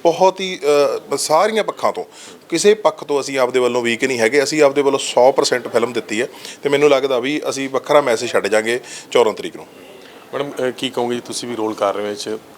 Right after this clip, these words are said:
Speaker 2: ਪੰਜਾਬੀ ਸਿਨੇਮਾ ਨੂੰ ਬੜਾ ਬੂਸਟ ਮਿਲ ਰਿਹਾ, ਬੜੀਆਂ ਫਿ-, ਫਿਲਮਾਂ ਬਣ ਰਹੀਆਂ, ਮਤਲਬ ਪਿਛਲੇ ਸਮੇਂ ਦੀ ਗੱਲ ਕਰ ਰਹੇ, ਕਾਮੇਡੀ ਬਹੁਤ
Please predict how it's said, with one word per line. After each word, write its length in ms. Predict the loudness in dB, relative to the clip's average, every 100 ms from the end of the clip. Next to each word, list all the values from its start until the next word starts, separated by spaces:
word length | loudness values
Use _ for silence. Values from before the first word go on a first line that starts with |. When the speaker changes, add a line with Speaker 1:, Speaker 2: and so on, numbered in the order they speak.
| -20 -10
Speaker 2:
ਪੰਜਾਬੀ 340 | -2 0 2 0
ਸਿਨੇਮਾ 280 | -2 -2 -4
ਨੂੰ 100 | -2
ਬੜਾ 180 | 0
ਬੂਸਟ 360 | 0 -2 -4 -6
ਮਿਲ 100 | -6
ਰਿਹਾ, 120 | -4
ਬੜੀਆਂ 300 | -4 -4 -4
ਫਿ-, 280 | -8 -10 -14 -8
ਫਿਲਮਾਂ 280 | -4 -2
ਬਣ 180 | 0 -2
ਰਹੀਆਂ, 360 | -4 -8 -8 -8 -14 -20 -20 -20 -14
ਮਤਲਬ 340 | -8 -6 -4 -6
ਪਿਛਲੇ 340 | -6 -6 -4
ਸਮੇਂ 240 | -4 -6 -8
ਦੀ 100 | -6
ਗੱਲ 140 | -6
ਕਰ 180 | -4 -6
ਰਹੇ, 100 | -6
ਕਾਮੇਡੀ 360 | -6 -4 -4 -6
ਬਹੁਤ 220 | -4 -4